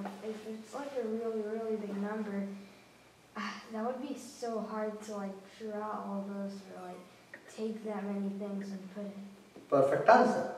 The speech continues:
Speaker 2: Because we have just, uh, just like, uh, uh,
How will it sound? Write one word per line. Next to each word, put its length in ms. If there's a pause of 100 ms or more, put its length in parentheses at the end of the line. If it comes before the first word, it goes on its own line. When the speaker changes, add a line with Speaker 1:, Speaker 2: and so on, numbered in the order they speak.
(300)
Speaker 2:
Because 500 (200)
we 80
have 180 (320)
just, 160 (260)
uh, 40 (220)
just 160
like, 260
uh, 880
uh, 560